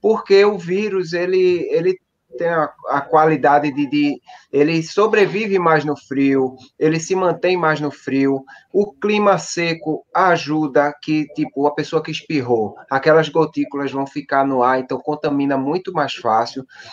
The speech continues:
Então, eu espero agora que o coronavírus vá diminuir no hemisfério norte. Por isso que eu acho que as Olimpíadas vão acontecer. Eu ainda tenho esperança de que elas vão, não, não vão ser canceladas, até por causa do investimento que tem aí.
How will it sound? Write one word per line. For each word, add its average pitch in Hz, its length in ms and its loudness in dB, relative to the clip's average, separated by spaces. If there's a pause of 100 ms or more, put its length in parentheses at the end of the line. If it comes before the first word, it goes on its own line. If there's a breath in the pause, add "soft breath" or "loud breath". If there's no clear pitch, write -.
(160 loud breath)
Então, 160 420 2
eu 196 180 6
espero 160 600 2
agora 151 420 2
que 160 100 -12
o 160 60 -14
coronavírus 143 680 -2
vá 143 180 2
diminuir 180 640 -4 (300 soft breath)
no 196 180 4
hemisfério 202 540 2
norte. 131 340 0
Por 233 300 -2
isso 220 360 -4
que 202 120 -4
eu 190 100 2
acho 175 280 0
que 185 80 -6
as 175 120 -4
Olimpíadas 160 640 -2
vão 160 180 -2
acontecer. 190 720 -8 (280 soft breath)
Eu 156 160 4
ainda 175 420 4
tenho 185 220 4
esperança 165 580 4
de 175 80 -10
que 170 120 -2
elas 165 260 2
vão, 160 340 0
não, 151 240 2
não 175 200 2
vão 170 160 -2
ser 165 160 -4
canceladas, 147 680 0
até 147 220 0
por 135 220 -10
causa 135 240 0
do 135 120 -2
investimento 123 720 -4
que 131 80 -10
tem 123 200 -2
aí. 110 280 -4